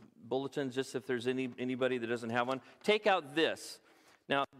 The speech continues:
th-, there's a video on our website. You can go watch this video. I would encourage you, if you've not done that, to tape this up somewhere in your house.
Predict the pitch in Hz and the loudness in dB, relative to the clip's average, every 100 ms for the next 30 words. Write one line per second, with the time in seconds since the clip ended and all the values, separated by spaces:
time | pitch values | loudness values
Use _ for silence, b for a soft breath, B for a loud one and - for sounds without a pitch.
0 | - 131 131 151 151 135 175 208 202 185 | -14 -6 2 2 2 0 2 4 4 4
1 | 170 151 165 160 190 165 156 151 143 135 | 2 2 2 2 2 2 -2 -2 0 2
2 | 156 - 180 156 165 170 170 165 165 B | 2 0 -6 -4 -2 0 2 0 -2 B
3 | - 170 208 165 - - 220 233 190 151 | 0 2 2 -2 -4 0 2 2 0 -2
4 | 139 156 139 160 175 147 165 175 147 139 | -2 -2 -2 0 0 2 0 2 -2 -2
5 | 135 - - 196 196 185 170 180 165 - | -4 -4 0 0 0 -4 0 0 0 0
6 | 175 170 165 160 147 131 131 107 85 - | 0 0 0 0 -2 -2 -2 -2 -6 -16